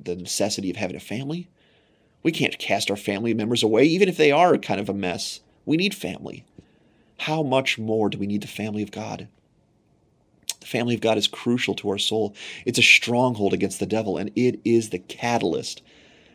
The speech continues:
by which we receive every one of God's blessings. And here's the thing about the church, too. The more we invest, the better it gets. The reason the church is weak, the reason the church leaders aren't as strong and powerful as you had hoped,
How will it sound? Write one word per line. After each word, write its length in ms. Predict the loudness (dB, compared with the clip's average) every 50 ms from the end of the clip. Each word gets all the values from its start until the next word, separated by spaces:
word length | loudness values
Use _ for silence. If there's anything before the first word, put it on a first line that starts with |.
| _ _ _ _ 4
by 160 | 8 8 8
which 320 | 8 8 6 6 4 4 2
we 60 | 2
receive 360 | 0 0 -2 -2 -2 -2 -2
every 300 | -2 -2 -2 0 0 0
one 220 | 0 0 -2 -4 -4
of 100 | -6 -8
God's 240 | -10 -10 -10 -10 -12
blessings. 500 | -14 -14 -14 -14 -14 -16 -16 -10 -6 -6
And 120 | -4 2
here's 240 | 6 6 6 6 4
the 80 | 0
thing 180 | 0 0 0 0
about 160 | 0 0 -2
the 80 | -2 -2
church, 320 | -2 0 0 0 -2 -2
too. 160 | -2 -2 -2
The 80 | -2 -2
more 240 | 2 4 6 6 6
we 140 | 6 4 2
invest, 360 | 2 2 2 2 2 2 -2
the 80 | -4
better 360 | -4 -4 -4 -2 -2 0 0 0
it 100 | -2 -4
gets. 460 | -6 -8 -8 -8 -10 -14 -16 -16 -20 _ _ -20 -20 -20 -20 -20 -20 -20 -20 _ 2
The 80 | 6 10
reason 280 | 10 10 10 10 8
the 80 | 6 6
church 240 | 8 8 6 6 6
is 240 | 6 4 4 4 2
weak, 320 | 0 -2 -2 -4 -10 -18 -20 -20 -20 _ -20 -20 -20 -20 -20 -8 0
the 80 | 6 8
reason 240 | 10 10 10 8 6
the 80 | 6
church 380 | 6 8 8 8 6 6 6 6
leaders 340 | 8 8 8 8 6 6 4
aren't 260 | 4 4 4 2 2 2
as 140 | 2 4 4
strong 420 | 4 4 4 2 0 0 0 0
and 140 | -2 -2 2
powerful 360 | 4 6 6 6 4 2 0
as 140 | 0 2 2
you 60 | 0
had 80 | 0 0
hoped, 320 | 0 -2 -2 -4 -6 -16